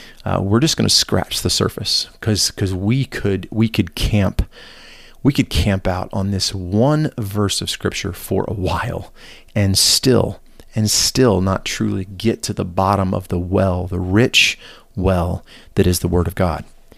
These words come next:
So here's what we're gonna do. We're gonna start with this.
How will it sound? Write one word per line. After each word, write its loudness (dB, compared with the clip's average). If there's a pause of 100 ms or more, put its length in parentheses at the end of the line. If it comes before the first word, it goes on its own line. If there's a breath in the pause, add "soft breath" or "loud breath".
(640 loud breath)
So -4
here's 4
what 6
we're 2
gonna 2
do. -2
We're 2
gonna 2
start 0
with -8
this. 0